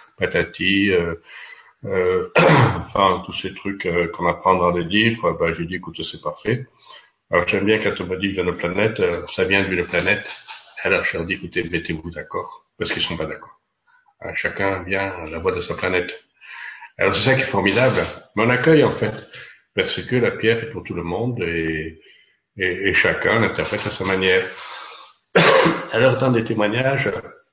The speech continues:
oui, je reçois encore des mails, des gens, euh, où il s'est passé des choses, j'ai retrouvé la paix. Il y en a qui disent, euh, qu'ils ont été aidés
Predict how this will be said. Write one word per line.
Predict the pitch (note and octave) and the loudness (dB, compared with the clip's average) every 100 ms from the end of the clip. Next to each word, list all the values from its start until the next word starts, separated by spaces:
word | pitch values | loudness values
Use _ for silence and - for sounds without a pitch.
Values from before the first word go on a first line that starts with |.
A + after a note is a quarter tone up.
| _ _ _ _ _ _ _ _ _ _ _ _ _ _ _ _ _ _ _ _ _ _ _ _ _ - | _ _ _ _ _ _ _ _ _ _ _ _ _ _ _ _ _ _ _ _ _ _ _ _ _ -2
oui, | A2+ C3+ B2+ | 4 6 4
je | G2 | 2
reçois | - A2 | -2 -2
encore | G2+ G2+ F#2+ | -2 -2 -2
des | A2 | -2
mails, | A2+ A#2+ G#2+ | -2 -2 -4
des | F#2 F#2 | -6 -8
gens, | G2 G#2 E2 | -8 -10 -10
euh, | D#2+ D2+ - - - - - - | -10 -10 -16 -16 -14 -14 -16 -8
où | F2+ | -2
il | |
s'est | - F2+ | 2 2
passé | E2+ F#2 | 2 2
des | F2 E2+ | 2 2
choses, | - G2+ G#2 G#2 F#2 | 2 2 0 -2 -4
j'ai | E2+ F#2+ | 0 0
retrouvé | F2 - F#2 | 0 -2 -2
la | F2+ | -2
paix. | - - G2 - - - - - - - _ _ _ _ _ _ _ _ | -2 0 -2 -2 -12 -10 -10 -12 -16 -20 _ _ _ _ _ _ _ _
Il | - | 2
y | |
en | A2 | 4
a | A#2 | 4
qui | - A2 | 2 0
disent, | A#2+ A2+ A#2+ | 2 2 4
euh, | A2 G#2+ G#2 | 4 4 2
qu'ils | A2 | 2
ont | G#2+ | 0
été | - A2 A2 G#2+ - - - _ - | 2 4 6 4 -2 -14 -20 _ -2
aidés | B2 A#2+ A#2+ B2 A#2 - - | -2 2 2 2 0 -10 -20